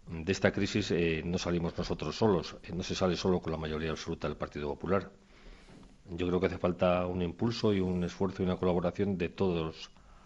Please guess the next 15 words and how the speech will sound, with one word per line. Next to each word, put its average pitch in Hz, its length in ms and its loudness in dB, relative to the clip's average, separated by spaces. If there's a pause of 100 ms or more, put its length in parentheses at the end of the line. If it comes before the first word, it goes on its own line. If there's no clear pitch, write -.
(600)
de 92 100 2
todas 123 180 12
las 95 100 8
comunidades 85 340 4
autónomas, 95 600 0 (180)
también 87 400 4
de 76 500 -2
la 78 120 -4
comunidad 85 320 -2
autónoma 82 320 -4
vasca, 98 420 0
y, 95 80 -6
por - 160 -8
ejemplo, 90 480 -2 (160)
eh, 71 800 -8